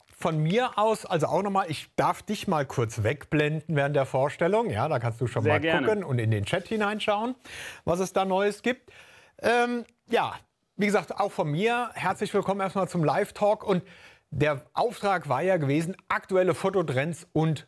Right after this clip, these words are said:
Speaker 1: Neuheiten uns einfach mal anzuhören. Und wichtig ist mir, das Ganze soll auch interaktiv sein, Fragen aus dem Chat. Machen Sie mit,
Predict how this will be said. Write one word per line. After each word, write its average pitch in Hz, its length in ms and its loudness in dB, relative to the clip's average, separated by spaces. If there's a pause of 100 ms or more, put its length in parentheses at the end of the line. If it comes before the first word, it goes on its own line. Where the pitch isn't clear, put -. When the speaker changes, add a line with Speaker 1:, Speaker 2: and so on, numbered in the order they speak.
(120)
Speaker 1:
Neuheiten 113 800 0
uns 113 160 -2
einfach 110 260 -2
mal 92 160 -4
anzuhören. 98 640 -2
Und 143 460 -4 (260)
wichtig 196 500 0
ist 208 220 0
mir, 196 320 2
das 160 260 -2
Ganze 156 280 -2
soll 139 180 0
auch 104 160 -2 (140)
interaktiv 214 720 -2
sein, 185 340 0
Fragen 175 480 -2
aus 170 220 0
dem 160 240 0
Chat. - 320 -4 (560)
Machen 202 380 2
Sie 190 120 0
mit, 220 420 -2